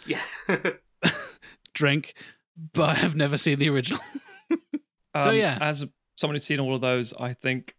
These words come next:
Speaker 2: Fuck you. <laughs>
Speaker 3: No, no,
Speaker 1: Yeah.
Speaker 3: it's not me being an arrogant prick. That's me saying,
Speaker 2: Oh,
Speaker 3: I
Speaker 2: yes,
Speaker 3: think
Speaker 2: I've seen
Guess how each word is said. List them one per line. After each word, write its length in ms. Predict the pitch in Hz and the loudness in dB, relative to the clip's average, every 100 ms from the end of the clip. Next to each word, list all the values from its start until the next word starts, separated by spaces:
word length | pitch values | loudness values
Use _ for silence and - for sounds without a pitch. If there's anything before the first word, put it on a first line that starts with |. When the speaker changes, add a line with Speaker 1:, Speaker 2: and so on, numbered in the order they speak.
| - | -14
Speaker 2:
Fuck 420 | 156 208 165 - - | -2 0 0 -2 -4
you. 80 | - | -2
<laughs> 100 | 196 - - - - - _ - _ - | -4 -4 -8 -8 -10 -12 _ -20 _ 2
Speaker 3:
No, 120 | 202 | 4
no, 40 | |
Speaker 1:
Yeah. 60 | 226 | 6
Speaker 3:
it's 80 | 214 | 4
not 100 | 220 | 2
me 100 | 190 | 2
being 180 | 175 175 | 2 2
an 40 | |
arrogant 340 | 175 160 147 156 | 2 2 0 -2
prick. 140 | 151 | -2
That's 100 | 139 175 | -2 -4
me 60 | |
saying, 180 | 160 165 | -2 0
Speaker 2:
Oh, 80 | 254 | 0
Speaker 3:
I 60 | 214 | 0
Speaker 2:
yes, 100 | 160 | 0
Speaker 3:
think 140 | 180 | 0
Speaker 2:
I've 140 | 180 165 | -2 0
seen 340 | 180 165 139 | 2 2 0